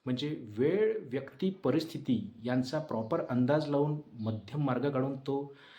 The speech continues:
कार्यरत होत पुढे जाणं हे बाबासाहेब आंबेडकरांनी साधलं. पण त्याहीपेक्षा एक महत्त्वाचं म्हणजे आज आपल्या समाजामध्ये आपण आरक्षणाला महत्त्व समजतो, आरक्षणाला आपण आपली प्रमुख लढाई समजतो. मला पण ती गोष्ट मान्य आहे,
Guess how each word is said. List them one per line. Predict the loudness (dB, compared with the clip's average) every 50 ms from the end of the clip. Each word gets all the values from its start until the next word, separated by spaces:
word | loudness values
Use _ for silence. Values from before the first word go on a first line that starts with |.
| -20 -20 -20 _ _ -16
कार्यरत | -12 -10 -10 -10 -10 -10 -8
होत | -8 -10 -6
पुढे | 2 4 4 4 4
जाणं | 4 2 0 0
हे | 0 0 0
बाबासाहेब | 0 2 2 2 0 0 0 0 0
आंबेडकरांनी | 2 2 0 0 0 0 0 -2
साधलं. | -2 -2 -4 -4 -4 -8 -8 -12 -18 _ -20
पण | -16 -10
त्याहीपेक्षा | -6 -4 -4 -2 -2 -2 -4 -4 -4 -8
एक | -6 -4
महत्त्वाचं | -4 -4 -2 -4 -4 -4 -2 -2
म्हणजे | -2 -2 -4 -6 -8 -6
आज | -6 -6
आपल्या | -6 -6 -8 -10 -10
समाजामध्ये | -12 -8 -6 -2 -2 -2 -2 -2 -4 -4 -4 -6 -8 -10 -14 -20 -20 -20 -20 -20 _ -12
आपण | -6 -6 -6 -4 -2 0
आरक्षणाला | 2 2 2 0 -2 -4 -2 -2 0 0
महत्त्व | 0 -2 -2 -2 -4 -4
समजतो, | -4 -4 -6 -6 -8 -12 -14 -12 -8
आरक्षणाला | -6 -4 -4 -4 -4 -4 -2 -2 -2
आपण | -2 -4 -4 -6 -6 -8
आपली | -6 -4 0 0 0
प्रमुख | -2 -4 -2 2 2 2 2 2 0
लढाई | 0 0 0 0
समजतो. | -2 -2 -4 -4 -4 -6 -6 -4
मला | -2 0 0
पण | 0 -2 -4
ती | -4 -2
गोष्ट | -2 -2 -2 -2 -2
मान्य | -2 -2 0 0 0 0
आहे, | 0 -2